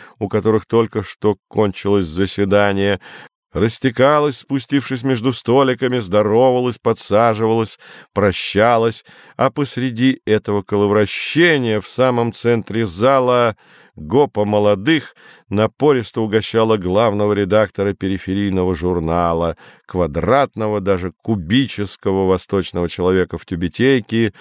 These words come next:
и стандартном пиджаке, усеянном палацканом непонятными значками.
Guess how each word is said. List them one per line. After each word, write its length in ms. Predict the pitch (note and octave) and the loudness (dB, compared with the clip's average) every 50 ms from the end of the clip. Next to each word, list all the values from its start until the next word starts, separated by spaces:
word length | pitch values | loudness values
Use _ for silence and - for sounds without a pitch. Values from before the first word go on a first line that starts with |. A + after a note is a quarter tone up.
| - - - - | -20 -20 -14 -8
и 120 | - G2+ | -6 -6
стандартном 840 | F#2+ - - - F2+ F2 E2 D2 E2+ G2 F#2+ F2 - - F#2 F2+ F2 | -6 -4 -4 -2 -2 -2 0 0 0 0 0 0 -2 -4 -6 -6 -6
пиджаке, 640 | - - - F2+ D#2+ D2 D#2 F2 E2 - - A#2 B2+ B2 | -6 -8 -8 -8 -8 -4 -4 -4 -4 -2 -2 0 2 2
усеянном 720 | A2 G2+ F#2+ - - G#2 G#2 G#2 G2+ F#2+ G2 G2 F#2+ E2+ | 0 0 -4 -6 -4 -2 0 0 0 0 -2 -2 -4 -4
палацканом 880 | - - F#2 F#2+ F#2+ F#2+ G2+ F#2 - - - F#2+ F2 F2 F2+ F2+ - _ - - - _ _ | -2 -2 0 2 2 2 0 0 -4 -6 -6 -4 -2 -2 -2 -4 -4 _ -14 -20 -20 _ _
непонятными 840 | - F2+ F2+ - - F2 E2+ E2+ E2 E2+ E2 - - - E2 E2 D#2+ | -2 -2 -2 -2 -2 -2 -2 0 0 -2 -2 -4 -4 -6 -4 -4 -4
значками. 720 | D#2 C#2+ D#2+ E2 D#2 - - - D#2 C#2+ C2 A#1 G#1 G1+ | -6 -6 -6 -6 -6 -6 -6 -6 -4 -4 -4 -4 -8 -10